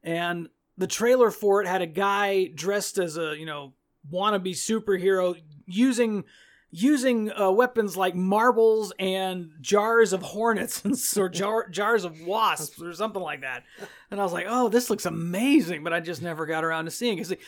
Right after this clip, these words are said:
this was, you think about it, this crazy enough, this was actually before the whole giant superhero craze. This was, I think, maybe the first Iron Man movie had come out, but I don't know if Thor or any of those others had,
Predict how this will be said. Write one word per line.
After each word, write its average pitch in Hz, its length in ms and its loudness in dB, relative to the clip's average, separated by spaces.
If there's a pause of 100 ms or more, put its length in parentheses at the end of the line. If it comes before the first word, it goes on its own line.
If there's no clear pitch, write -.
(160)
this 226 180 0
was, 226 200 -4
you 196 200 -6
think 247 340 -2
about 165 220 0
it, 190 80 -4
this 196 120 -2
crazy 233 380 0
enough, 240 220 0
this 214 180 -4
was 196 120 -6
actually 208 340 0
before 214 600 2
the 175 120 -2
whole 175 440 0
giant 180 460 -4
superhero 165 720 -4
craze. 139 480 -12
This 175 180 -10
was, 175 300 -6 (560)
I 170 80 -4
think, 208 340 -2
maybe 202 240 2
the 190 80 -2
first 214 380 -4
Iron 214 300 -4
Man 240 240 0
movie 247 260 0
had 247 120 -4
come 240 220 -4
out, 254 180 0
but 165 120 -4
I 175 60 0
don't 190 120 -4
know 190 160 0
if 170 120 -2
Thor 220 600 0
or 160 80 0
any 196 160 -2
of 196 80 -4
those 185 220 0
others 208 340 -2
had, 226 140 -8